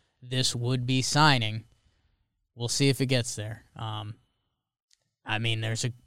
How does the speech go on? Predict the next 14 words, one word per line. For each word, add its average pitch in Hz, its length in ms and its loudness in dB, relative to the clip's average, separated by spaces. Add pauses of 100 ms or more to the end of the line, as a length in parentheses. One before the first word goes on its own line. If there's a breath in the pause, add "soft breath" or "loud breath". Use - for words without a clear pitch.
(120)
there's 120 260 -2
still 131 340 2
a 127 60 2
pretty 135 300 0
good 135 180 2
chance 139 360 0
it's 131 180 -4
a 123 40 -4
Metsy 127 460 -2
Monday. - 600 -10 (920)
That's 110 260 -6
all 123 240 -2
I'm 131 140 -2
saying. 113 220 -10